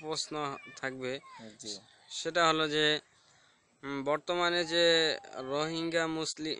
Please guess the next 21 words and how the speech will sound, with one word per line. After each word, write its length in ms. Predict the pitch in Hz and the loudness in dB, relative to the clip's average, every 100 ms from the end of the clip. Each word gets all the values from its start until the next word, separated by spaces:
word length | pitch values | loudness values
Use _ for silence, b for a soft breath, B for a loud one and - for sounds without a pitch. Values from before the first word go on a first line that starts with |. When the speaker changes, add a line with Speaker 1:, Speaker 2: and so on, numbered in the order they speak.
| - | -8
Speaker 1:
মুসলিম 540 | 139 147 147 165 165 | -6 -6 -4 -4 -2
যারা 320 | 151 151 147 | 2 4 6
আছে, 300 | 139 - 139 | 4 2 -2
এদেরকে 460 | 139 143 143 147 147 | 0 0 -2 -2 -2
যে 360 | 139 147 143 135 | 0 0 2 0
মিয়ানমারের, 720 | 131 139 143 143 143 143 135 | -2 -2 -2 -2 0 0 -2
আহ, 680 | 123 _ _ - _ 131 | -6 _ _ -20 _ -8
সেনাবাহিনী 840 | 127 - 139 143 147 143 139 139 139 | -4 -2 0 0 0 2 0 0 -2
এবং 360 | 135 135 135 | -2 -2 -2
অন্যান্য 580 | 131 135 143 143 143 139 | -4 -4 -4 -4 -4 -6
দোসর 440 | 127 135 135 151 139 | -6 -4 -4 -4 -4
যারা 320 | 139 135 131 | -2 -2 -2
আছে, 320 | 120 131 127 | -4 -4 -4
এরা 300 | 127 127 127 - _ b b b - | -2 -2 -4 -8 _ b b b -16
গণহত্যা 680 | 113 123 139 156 156 156 160 | -10 -2 0 2 0 -4 -2
চালাচ্ছে, 600 | 156 147 151 - 143 135 | 4 4 4 0 2 4
আপনি 260 | 131 139 165 | 4 2 -2
এ 60 | |
সম্পর্কে 440 | 156 160 160 156 160 | -2 -4 -6 -6 -10
কি 220 | - 190 | -8 -2
বলেন? 340 | 185 143 113 | 0 0 -2